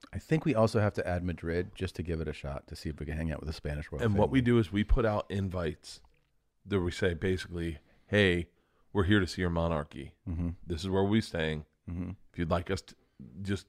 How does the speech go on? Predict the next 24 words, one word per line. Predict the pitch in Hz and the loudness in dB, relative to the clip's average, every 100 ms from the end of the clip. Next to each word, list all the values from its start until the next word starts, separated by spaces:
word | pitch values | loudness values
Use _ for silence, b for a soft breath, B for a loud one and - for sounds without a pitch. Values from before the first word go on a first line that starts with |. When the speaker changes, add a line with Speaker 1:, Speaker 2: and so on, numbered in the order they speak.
| - | -2
Speaker 2:
and | 120 | 4
we'll | 107 | 4
put | 104 110 | 4 4
it | 104 | 6
out | 98 | 4
on | 98 | 2
the | |
internet. | 92 85 76 101 | 0 0 0 2
Speaker 1:
And | 98 | 2
if | - | 4
you | |
would | 98 90 | 2 2
like | 87 90 90 _ _ - | 2 0 0 _ _ -4
a | 98 | -4
tracksuit | - 101 101 101 98 - _ _ _ _ | 2 2 4 0 -2 -4 _ _ _ _
or | 90 90 92 | -2 0 0
some | - 104 | -2 -2
hats, | 87 82 - | 0 0 -4
we | 85 | -10
can | 85 82 - | -8 -8 -6
arrange | 80 76 - | -6 -6 -8
for | - | -6
that. | 87 | 2
Speaker 2:
We, | 95 101 | 4 4